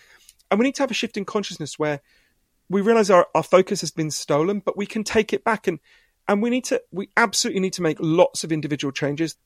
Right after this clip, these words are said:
We also need to realize we don't only have to ask for these small tweaks. You know, we are not medieval peasants begging at the court of King Zuckerberg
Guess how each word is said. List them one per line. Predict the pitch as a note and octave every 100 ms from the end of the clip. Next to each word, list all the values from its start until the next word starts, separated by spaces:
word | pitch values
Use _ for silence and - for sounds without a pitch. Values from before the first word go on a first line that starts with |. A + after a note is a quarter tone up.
| -
We | G#3
also | B3 - C4
need | G#3+
to | - F3+
realize | G3+ F#3 C#3 B2 C3 C3 - _ _ _ -
we | F3+ G#3+
don't | B3+ C4 -
only | A#3+ A#3
have | G3+ G#3 -
to | -
ask | G3+ G#3 -
for |
these | D#3+ D#3
small | - F3 E3
tweaks. | - - F3 - -
You | D3+
know, | D3+ _ _ _ _
we | D#3+ A#3+
are | B3
not | A3 A3+ -
medieval | E3+ G3+ G#3 G3+ F#3 F3
peasants | - F3+ D3+ C3 -
begging | C3+ F3 F3 F#3+
at | F3
the | -
court | - - G3 D#3+
of | -
King | F#3+ D#3+
Zuckerberg | C#3 D#3+ E3 C3 A#2 A#2